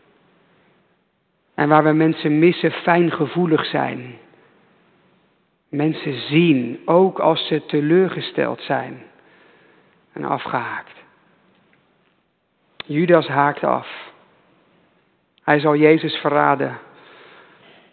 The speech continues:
Maar juist dat zal Gods plan een fase verder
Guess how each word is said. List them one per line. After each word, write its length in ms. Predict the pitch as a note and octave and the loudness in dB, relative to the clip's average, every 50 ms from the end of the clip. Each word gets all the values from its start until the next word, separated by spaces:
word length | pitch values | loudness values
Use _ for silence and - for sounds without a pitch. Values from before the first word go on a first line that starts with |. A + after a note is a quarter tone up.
| _ _ _ _ _ _ _ - C3+ C3+ | _ _ _ _ _ _ _ -8 -2 2
Maar 240 | C#3+ D#3 D#3 D#3 D#3 | 4 4 4 4 4
juist 420 | D3+ D3+ D3 C3+ C3+ C3 - - - - | 4 2 2 2 0 -2 -4 -8 -6 0
dat 400 | - F3+ F3 F#3+ F#3+ - - - | 2 2 2 2 0 -6 -10 -16
zal 340 | - - - F3 D#3+ D#3 D3 | -14 -4 -2 0 0 0 -2
Gods 380 | - - - D3 C#3 - - - - | -4 -4 -4 -4 -4 -6 -10 -8 -2
plan 460 | - E3+ E3 E3+ E3+ F3 F3 F3 F3 | 0 2 2 2 2 0 -2 -4 -4
een 160 | - E3+ D3+ | -4 -4 -4
fase 540 | C#3+ - - F3 E3 D#3 D3+ D3+ C3 C#3 C#3 B2+ | -4 -2 0 0 2 2 0 -2 -4 -6 -8 -6
verder 500 | - - D3+ D3 C#3+ C3+ B2+ B2 - | -4 -2 -2 0 0 0 -2 -4 -4